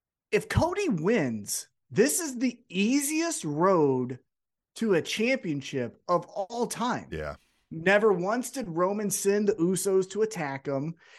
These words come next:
Speaker 1: He had a match with Solo Sikoa that was legit one-on-one. Here we go. Beats
Speaker 2: True.
Speaker 1: the l-,
Speaker 2: Yeah, that's a
Speaker 1: lowest
Speaker 2: good point.
Speaker 1: ranking member of the Bloodline. And nothing. He, there was no adversity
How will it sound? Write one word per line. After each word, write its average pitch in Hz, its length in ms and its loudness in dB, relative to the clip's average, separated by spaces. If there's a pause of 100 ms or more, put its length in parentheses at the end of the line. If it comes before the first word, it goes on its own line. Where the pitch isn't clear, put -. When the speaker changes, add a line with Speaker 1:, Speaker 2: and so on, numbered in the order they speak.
Speaker 1:
He 208 140 4
had 214 160 6
a 185 60 6
match 202 320 0
with 214 120 0
Solo 233 380 0
Sikoa 202 520 0
that 175 120 -2
was 151 160 -6
legit 156 440 0
one-on-one. 156 760 -2
Here 135 200 -2
we 185 120 -2
go. 143 440 0 (480)
Beats 165 120 4
Speaker 2:
True. 98 160 4
Speaker 1:
the 170 100 8 (220)
l-, 135 80 -2
Speaker 2:
Yeah, 92 200 0
that's 82 100 -8
a 143 40 -2
Speaker 1:
lowest 185 320 8
Speaker 2:
good 117 60 2
point. 175 140 4
Speaker 1:
ranking 185 200 0 (140)
member 160 260 0
of 170 120 0
the 214 80 2
Bloodline. 139 640 -4 (1000)
And 269 240 -4
nothing. 294 520 0 (340)
He, 285 400 -12
there 285 140 -4
was 277 200 -2
no 220 420 2
adversity 156 800 -2